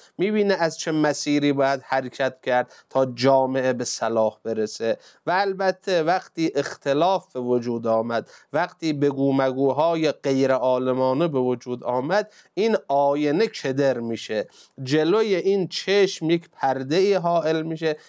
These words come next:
که دیگه انسان مسیر درست رو تشخیص نده. اگر به اندیشه رأی گفته می‌شه، چون انسان‌های با تجربه و زیرک و بصیر می‌بینند اون مسیر را، اختلاف یک حجابی ایجاد می‌کنه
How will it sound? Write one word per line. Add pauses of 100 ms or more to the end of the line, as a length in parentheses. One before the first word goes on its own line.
(140)
که
دیگه
انسان
مسیر
درست
رو
تشخیص
نده. (300)
اگر
به
اندیشه
رأی
گفته
می‌شه، (220)
چون
انسان‌های
با
تجربه
و
زیرک
و
بصیر
می‌بینند
اون
مسیر
را، (340)
اختلاف
یک
حجابی
ایجاد
می‌کنه